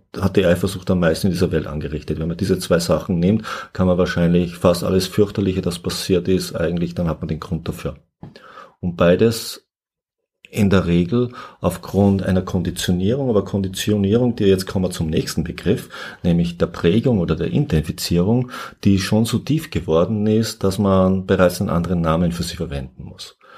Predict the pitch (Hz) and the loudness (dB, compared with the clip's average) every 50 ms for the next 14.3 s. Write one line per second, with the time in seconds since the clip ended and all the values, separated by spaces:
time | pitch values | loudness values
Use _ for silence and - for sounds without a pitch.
0 | - - - _ - 95 87 87 85 85 - 82 78 85 110 120 117 104 85 87 | -20 -20 -20 _ 0 2 2 2 0 0 0 0 2 2 2 2 0 -2 -2 0
1 | 90 87 87 90 - 90 87 87 85 - 98 92 87 87 - - - - 92 87 | 0 2 2 0 0 -2 -2 -2 -2 -2 -2 -2 -2 -4 -6 -8 -4 -2 -2 0
2 | 87 95 113 120 - 107 87 85 92 117 117 - - _ _ _ _ - - - | 2 2 2 2 2 2 0 0 0 -2 -2 -6 -10 _ _ _ _ -20 -20 -20
3 | - _ _ - _ _ - - - 123 139 151 147 135 135 - _ _ _ - | -20 _ _ -20 _ _ -10 -4 0 2 2 2 2 -2 -6 -14 _ _ _ -2
4 | 87 92 95 104 113 104 92 95 101 90 - - 110 127 139 139 - 104 90 82 | 2 2 4 4 2 2 2 0 0 0 0 0 0 0 0 0 0 2 2 2
5 | 87 82 - 85 78 87 85 85 - 131 135 143 - - - 117 120 123 127 123 | 2 0 -2 -2 -4 -4 -4 -2 -2 -2 -2 -2 -4 -6 -2 0 0 0 0 -2
6 | - 107 95 90 - 87 87 92 90 87 87 - - 92 87 95 92 - - - | -2 -2 -2 -2 0 2 2 2 2 2 0 2 2 4 4 4 2 0 -6 -8
7 | - - - - - - - 92 87 85 85 87 - 107 135 147 104 95 - - | -10 -16 -18 -16 -16 -10 -6 -2 -2 -2 -2 0 0 0 0 2 0 0 -2 -2
8 | - - - 107 110 131 131 - - - - - - - - - 80 73 - - | -8 -4 0 2 2 2 2 -2 -4 -6 -6 -4 -2 -2 -2 -2 -4 -4 -4 -4
9 | 80 82 85 87 87 82 78 - - - 92 117 131 113 87 80 76 71 69 78 | -4 -4 -4 -4 -4 -4 -4 -4 -4 -2 0 2 2 2 2 2 0 -2 0 2
10 | 92 120 120 - - - - - - - 87 85 110 104 92 - 98 - - 101 | 2 2 2 0 -6 -10 -10 -10 -2 -2 0 2 2 2 2 2 0 0 2 0
11 | 101 95 - - - 104 90 87 90 85 87 85 95 90 - - - 92 87 85 | 0 0 -2 -4 -4 -2 -2 -2 0 -2 0 -2 -2 -2 -2 -2 0 2 2 2
12 | 76 73 - - - - - - - _ - - - - - - _ - - - | 2 0 -4 -6 -10 -12 -12 -16 -18 _ -20 -20 -20 -20 -20 -10 _ -4 -2 2
13 | - 165 - - 123 - - - 104 92 87 95 - - - 104 127 131 - - | 4 4 6 6 4 2 -2 0 0 0 0 0 -2 2 2 4 4 2 0 0
14 | - 120 131 - - - | 0 0 0 0 -4 -10